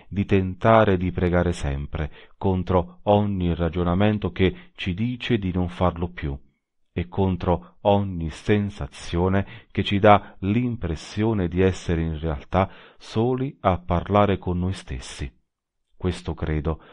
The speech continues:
sia il motivo per cui Gesù racconta la storia di questa vedova che chiede giustizia a un giudice che non temeva Dio e non aveva rispetto di nessuno. Non è forse la condizione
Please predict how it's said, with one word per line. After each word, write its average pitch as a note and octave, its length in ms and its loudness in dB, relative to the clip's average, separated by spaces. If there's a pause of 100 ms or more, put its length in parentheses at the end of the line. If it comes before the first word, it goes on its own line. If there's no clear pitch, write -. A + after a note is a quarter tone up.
(120)
sia F2+ 520 2
il F2+ 160 0
motivo F#2+ 500 0
per E2+ 240 -2
cui G2+ 260 -4
Gesù F#2 400 -6 (260)
racconta A#2+ 760 -2
la F2 100 2
storia A2+ 600 0
di F2+ 120 -4
questa E2+ 360 -4
vedova F2+ 440 2
che E2+ 160 -4
chiede F#2 580 0
giustizia F2 720 -6
a D#2+ 40 0
un D#2+ 240 -6
giudice D#2 500 -4 (240)
che F2+ 160 -2
non G2+ 320 0
temeva E2 420 0
Dio G2+ 440 4 (180)
e F2+ 100 -4
non F#2+ 200 2
aveva G2 560 4
rispetto G#2 720 2
di E2 120 -4
nessuno. C#2+ 640 -8 (800)
Non G2 240 2
è G2 40 4
forse G2+ 600 0 (220)
la F#2 180 0
condizione F#2 1080 0